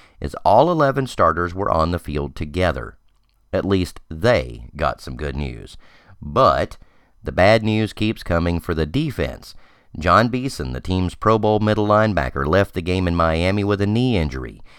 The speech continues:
An M R I on Sunday showed a sprained M C L in his left knee. No information is available about when he might return, but his agent has already spoken out saying that his client will be back by the opener versus Philadelphia.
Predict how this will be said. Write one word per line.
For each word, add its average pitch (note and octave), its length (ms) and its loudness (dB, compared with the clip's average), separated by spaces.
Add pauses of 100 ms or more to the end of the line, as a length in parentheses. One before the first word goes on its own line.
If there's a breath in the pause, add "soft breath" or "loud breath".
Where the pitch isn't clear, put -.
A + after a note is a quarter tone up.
(180 soft breath)
An C2 100 -4
M F2+ 140 0
R F2 160 8
I F2 180 6
on E2 200 2
Sunday B2 400 2
showed G2 240 0
a G#2+ 60 -4
sprained B2+ 420 0
M A#2 160 2
C G2 260 -2
L F2 180 4
in F#2 100 0
his F2+ 200 -2
left F2 460 0
knee. F#2 480 -4 (400 soft breath)
No F#2 240 2
information C#3 560 -2
is A#2+ 120 -2
available G2+ 600 0
about D#2+ 260 2
when E2 180 -2
he E2 120 -2
might D2+ 280 -2
return, D#3 560 -2
but C3 140 0
his A#2 140 -2
agent G#2+ 280 0
has G2+ 120 -2
already G2 400 2
spoken G2+ 400 -2
out C2 240 -6 (420 soft breath)
saying D2+ 260 -4
that F#2 100 0
his G#2+ 120 -2
client F2+ 380 0
will F#2+ 120 -4
be G#2 120 -2
back D#2+ 380 0
by D2 180 2
the F2+ 160 0
opener D2 340 -2
versus C#2 380 -4
Philadelphia. C#2 680 0